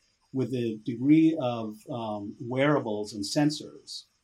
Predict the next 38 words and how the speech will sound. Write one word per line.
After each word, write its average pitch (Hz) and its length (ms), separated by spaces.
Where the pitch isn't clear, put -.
that 120 140
are 113 120
now 127 320
available, 107 500
in 104 80
fact, 127 460
I 123 40
think 151 200
it 151 40
was 120 120
estimated 117 800
just 151 360
prior 139 360
to 117 80
the 113 160
onset 113 400
of 110 80
covid 104 560
that 120 160
probably 139 320
one 131 220
in 135 100
five 127 300
Americans 110 580
wear 107 200
a 101 40
fitness 135 480
tracker, 127 440
you 113 120
know, 104 80
the 85 140
Apple 110 300
Watch, 110 440
Fitbit, 107 440
you 107 140
know, 98 160
whatever. 98 520
Uh, 98 500